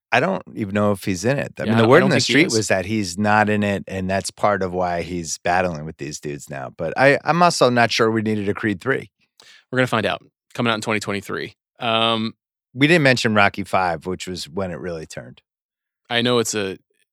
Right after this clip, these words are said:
Speaker 2: I know that hurt you personally.
Speaker 1: Yeah, I think it hurt all the Stallone fans because it was right during this Daylight, I mean, not Daylight, uh, Tango and Cash and Lockup, and then Rocky Five was the next year.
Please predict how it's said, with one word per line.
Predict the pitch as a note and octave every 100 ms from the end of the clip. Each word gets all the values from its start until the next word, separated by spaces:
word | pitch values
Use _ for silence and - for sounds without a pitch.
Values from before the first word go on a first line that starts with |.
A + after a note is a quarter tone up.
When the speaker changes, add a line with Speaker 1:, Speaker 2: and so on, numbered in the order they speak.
| _ - -
Speaker 2:
I | C#3
know | F#3
that | D#3+
hurt | - C#3 E2
you | F#2
personally. | - E2 - - - -
Speaker 1:
Yeah, | F3+ D3+
I | F3+
think | A3+ A3
it | G3
hurt | G3 G3+
all | F#3+ F#3
the | F3+
Stallone | - D#3+ F3 A#3
fans | B2+ E2 E2+ - -
because | B2 D3+ C3+ G#2+ - _ _ _ _ _
it | D#3
was | C#3+ B2
right | A#2+ D3 C#3+
during | D#3 C#3
this | C3 A#2+
Daylight, | - B2 B2+ B2 A#2+ A#2+ -
I | A2+
mean, | B2
not | B2+ A2+
Daylight, | G#2 G2+ G2 F#2+
uh, | F#2 F2 -
Tango | C3 B2
and | A#2+
Cash | A2 A2 A2 G#2+ - -
and | A#2 G2+
Lockup, | G#2 G#2 G2+ F#2+ F2 _ -
and | G#2+
then | G#2+
Rocky | G2+ G#2+ G#2
Five | - G2+ F#2+
was | F#2
the | G2
next | G2 F#2+ -
year. | F#2+ F2 E2+